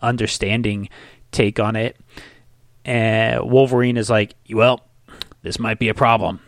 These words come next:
and if it's a problem, we'll take care of it." <laughs> And I think, uh, all of the other X-Men, too, he just really,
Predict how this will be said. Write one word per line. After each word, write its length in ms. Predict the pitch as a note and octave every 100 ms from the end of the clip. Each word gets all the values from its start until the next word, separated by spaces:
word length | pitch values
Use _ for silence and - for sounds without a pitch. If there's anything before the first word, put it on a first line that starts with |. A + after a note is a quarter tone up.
| -
and 140 | G2+
if 100 | F#2+
it's 140 | G#2+ G#2+
a 60 |
problem, 480 | - A#2 G#2 F2 E2+ - _ -
we'll 220 | F2+ G2
take 220 | B2 G2+
care 200 | B2 G#2
of 120 | F#2+
it." 160 | F2+ -
<laughs> 320 | G#2+ - C#3+ - -
And 320 | A#2+ A#2 A2 - - - - -
I 80 |
think, 240 | B2 E3 C3+
uh, 260 | - B2+ -
all 240 | B2 D#3
of 100 | C3+
the 140 | A#2 A2+
other 340 | D3 G#2 -
X-Men, 340 | A#2 - G2
too, 180 | G2+ A#2+
he 180 | G#2+ A2+
just 200 | A2+ -
really, 400 | B2 C#3 C#3